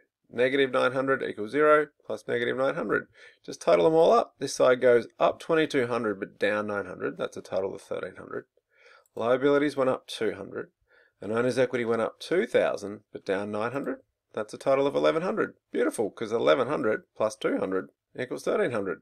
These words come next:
and we balance. All we're gonna do is put those in ledgers, and we'll do the same five ledgers except for the first one. Instead of putting it into cash or bank, we'll put it into accounts receivable. The other ledgers will be the same.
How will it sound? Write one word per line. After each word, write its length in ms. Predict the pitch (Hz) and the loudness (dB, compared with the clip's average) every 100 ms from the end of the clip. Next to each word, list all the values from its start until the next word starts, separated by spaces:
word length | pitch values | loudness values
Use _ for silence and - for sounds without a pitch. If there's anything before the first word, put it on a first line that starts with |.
| _ | _
and 300 | 113 110 120 | -10 -6 -4
we 80 | 135 | -2
balance. 500 | 147 214 - - - _ - - - _ | 0 0 -2 -8 -20 _ -20 -20 -20 _
All 80 | 120 | -2
we're 60 | |
gonna 140 | 127 131 | 0 4
do 120 | 165 | 2
is 80 | - | 2
put 160 | - | 0
those 180 | - 156 | 2 2
in 100 | 151 | 2
ledgers, 440 | 156 190 240 277 - | 2 2 0 -4 -4
and 180 | 127 | -4
we'll 80 | 127 | -4
do 140 | 127 135 | 0 -2
the 100 | 131 | 0
same 320 | - 202 254 | 0 0 2
five 300 | - 147 120 | 6 6 8
ledgers 260 | 127 127 | 2 2
except 260 | 147 - - | -6 -2 -4
for 80 | 175 | -2
the 60 | |
first 320 | 180 208 233 - | 0 2 4 2
one. 280 | 113 90 - | 2 0 -8
Instead 300 | 113 143 143 | -2 -2 -2
of 120 | - | 0
putting 220 | 156 151 | 0 2
it 80 | 143 | 0
into 180 | 143 139 | -2 -6
cash 420 | - 113 110 - | -2 0 0 -2
or 140 | 107 | -2
bank, 400 | 101 107 104 - _ - _ _ | 0 -2 -4 -12 _ -20 _ _
we'll 80 | 127 | -10
put 160 | - 131 | -6 -4
it 60 | |
into 160 | 131 135 | 0 0
accounts 360 | 135 139 139 | 0 -2 -2
receivable. 460 | 147 - 196 143 107 | -6 -2 -2 0 -2
The 180 | 104 - | -4 -6
other 240 | - 139 156 | 0 0 2
ledgers 480 | 135 104 95 101 - | 0 0 -4 -14 -10
will 140 | 120 | -10
be 300 | - - - _ _ | -8 -12 -12 _ _
the 80 | - | -12
same. 240 | - - | -4 -4